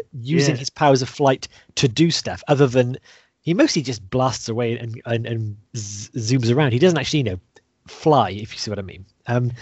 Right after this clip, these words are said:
Speaker 2: I d-,
Speaker 1: so
Speaker 2: yeah,
Speaker 1: that
Speaker 2: I know exactly. Yeah, yeah,
Speaker 1: Yeah.
Speaker 2: yeah, yeah, you're right. It, it, and again, it's, it's, it's odd, isn't it? And that I,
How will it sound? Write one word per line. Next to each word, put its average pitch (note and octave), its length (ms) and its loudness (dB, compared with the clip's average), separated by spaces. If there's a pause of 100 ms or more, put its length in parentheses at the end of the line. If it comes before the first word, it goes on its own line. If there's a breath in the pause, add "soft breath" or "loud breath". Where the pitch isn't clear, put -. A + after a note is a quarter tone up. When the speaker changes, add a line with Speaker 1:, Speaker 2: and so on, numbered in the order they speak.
Speaker 2:
I E3+ 80 -2
d-, - 140 -10
Speaker 1:
so - 60 2
Speaker 2:
yeah, D3 80 8
Speaker 1:
that F3+ 80 10
Speaker 2:
I - 20 4
know F3 100 2
exactly. E3 320 -2
Yeah, C#3+ 220 4
yeah, D#3 140 6
Speaker 1:
Yeah. C3+ 120 2
Speaker 2:
yeah, - 160 -8
yeah, D#3 140 2
you're B2+ 160 -2
right. D3+ 120 0
It, B2+ 160 -4
it, - 320 -6
and E3 140 0
again, F3 160 -2
it's, C3 420 -2
it's, C3+ 220 -2
it's C#3+ 140 -2
odd, C#3+ 160 2
isn't B2+ 160 -2
it? - 80 -4
And B2+ 180 -2 (520 loud breath)
that - 180 4 (880)
I, - 60 -2